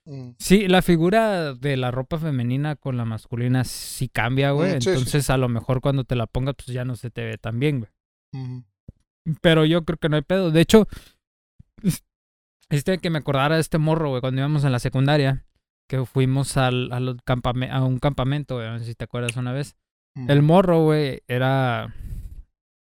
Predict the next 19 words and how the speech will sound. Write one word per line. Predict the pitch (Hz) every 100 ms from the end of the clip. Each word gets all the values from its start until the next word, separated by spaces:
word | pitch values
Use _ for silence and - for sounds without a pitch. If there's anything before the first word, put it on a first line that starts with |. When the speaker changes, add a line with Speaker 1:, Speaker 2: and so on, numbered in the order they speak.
| _ _ _
Speaker 2:
años, | - 147 151
m-, | 131 147 -
muchos | 139 143 - 131 123 117
más | 120 127 -
años | 127 135 131 -
más | 127 123
grande | 127 131 135
que |
nosotros, | 123 107 135 - 131
güey. | 120
Iba | 123
como | 127 131 120 110 - - - - _ _ _ _ _ _ -
sexto | - 120 113 -
semestre | 123 117 - 127
de |
prepa, | - 113 -
algo | 131 131
así. | - - _ _ -
Speaker 1:
Ujú. | 131 127 127